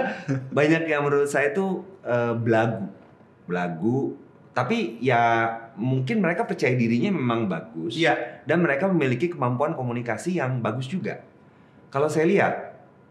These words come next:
Speaker 1: antara orang Indonesia dengan orang-orang asing itu sebenarnya kemampuan kita sama.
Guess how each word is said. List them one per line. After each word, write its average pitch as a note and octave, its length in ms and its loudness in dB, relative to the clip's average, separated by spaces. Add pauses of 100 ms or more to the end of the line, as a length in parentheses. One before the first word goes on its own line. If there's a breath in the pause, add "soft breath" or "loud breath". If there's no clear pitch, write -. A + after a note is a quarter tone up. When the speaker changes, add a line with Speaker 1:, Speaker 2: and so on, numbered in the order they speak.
Speaker 1:
antara B2 460 0
orang A2+ 240 2
Indonesia G#2+ 540 0
dengan F#2+ 420 0
orang-orang F#2 680 -2
asing F#2 280 -8
itu B2+ 260 -8
sebenarnya A2 540 -6
kemampuan A#2 500 -4
kita C#3+ 220 -6
sama. B2+ 320 -6